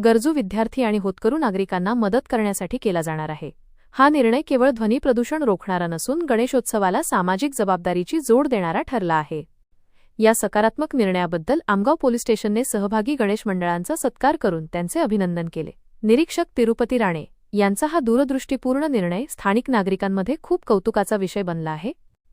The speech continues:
आमगाव पोलीस स्टेशनने सुरू केलेला हा उपक्रम इतर तालुक्यांसाठी आणि जिल्ह्यांसाठी एक प्रेरणादायी आदर्श ठरू शकतो असा विश्वास व्यक्त केला जात आहे.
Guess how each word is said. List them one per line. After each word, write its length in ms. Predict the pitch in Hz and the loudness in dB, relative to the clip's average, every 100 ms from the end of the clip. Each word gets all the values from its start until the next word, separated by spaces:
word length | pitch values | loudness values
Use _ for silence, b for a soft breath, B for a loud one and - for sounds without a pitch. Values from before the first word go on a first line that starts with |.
| _ _ _ - - | _ _ _ -20 0
आमगाव 340 | 226 226 294 | 2 4 2
पोलीस 280 | 370 277 233 | 2 2 2
स्टेशनने 440 | - 240 254 233 247 | 2 0 2 0 2
सुरू 220 | 220 214 | 0 0
केलेला 320 | 214 190 185 196 | 2 2 2 2
हा 120 | 196 | 0
उपक्रम 440 | 165 170 - 208 330 | -2 -6 -2 -2 -2
इतर 260 | 220 285 349 | -2 0 2
तालुक्यांसाठी 760 | 269 190 180 185 185 190 - 302 - | 2 2 2 -2 -2 -6 -4 -6 -2
आणि 160 | 214 247 | 0 2
जिल्ह्यांसाठी 680 | 214 185 254 320 247 - 285 | 2 2 -2 -2 -4 -4 -2
एक 120 | 285 - | -2 0
प्रेरणादायी 560 | 240 214 208 262 285 320 | 4 6 6 2 2 2
आदर्श 360 | 208 185 190 | 2 0 -2
ठरू 240 | 220 202 190 | -4 -4 -4
शकतो 340 | 185 - 302 - | -6 -6 -6 -2
असा 180 | 220 277 | -2 0
विश्वास 400 | 214 - 247 - | -2 -2 -2 0
व्यक्त 260 | 214 - 196 | -4 -2 -4
केला 220 | 190 175 | -2 -2
जात 160 | 170 165 | -2 -4
आहे. 260 | 165 160 | -4 -6